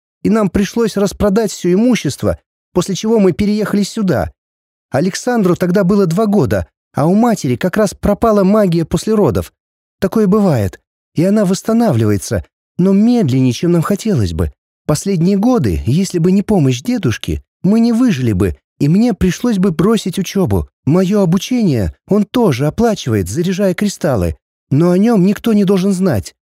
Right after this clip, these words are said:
иначе у него будут серьезные проблемы. Слишком много врагов, которые его ищут и до сих пор не успокоились. Сейчас нам приходится экономить на всем, и это несмотря на то, что за дом мы почти не платим»,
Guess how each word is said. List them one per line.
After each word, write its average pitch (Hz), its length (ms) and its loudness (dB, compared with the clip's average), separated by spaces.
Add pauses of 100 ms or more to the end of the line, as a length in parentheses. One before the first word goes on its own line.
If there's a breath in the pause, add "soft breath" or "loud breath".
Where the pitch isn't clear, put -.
(120)
иначе 180 480 0
у 156 60 2
него 180 160 4
будут 175 260 0
серьезные 202 540 0
проблемы. 127 580 0 (560)
Слишком 220 420 -4
много 220 360 2
врагов, 175 400 0
которые 175 420 0
его 160 180 2
ищут 208 380 -4 (220 loud breath)
и 170 120 0
до 185 120 0
сих - 300 -6
пор 220 180 2
не 180 120 4
успокоились. 139 760 -2 (560)
Сейчас 185 560 -4
нам 147 120 0
приходится 175 500 0
экономить 190 440 0
на 202 120 2
всем, 123 400 -2 (120)
и 156 200 2
это 220 320 -2
несмотря 175 480 0
на 165 120 2
то, 226 260 0
что - 180 -4
за 131 180 -2
дом 202 240 0
мы 160 180 2
почти 190 340 -2
не 214 120 2
платим», 165 540 -2